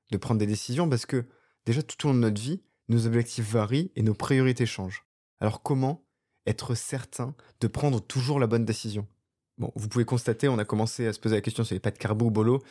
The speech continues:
mais cet épisode est quand même un petit peu plus profond. <laughs> Et dans sa conférence ted Talk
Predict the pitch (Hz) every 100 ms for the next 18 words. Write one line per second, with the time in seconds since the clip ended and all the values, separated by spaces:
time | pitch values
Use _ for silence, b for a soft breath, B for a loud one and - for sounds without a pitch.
0 | B - 98 104 110 110 113 98 110 -
1 | 104 101 - - 107 - - 110 - 104
2 | - 127 - - - _ _ _ _ _
3 | _ 113 120 - 117 147 - 151 143 -
4 | 143 117 147 139 135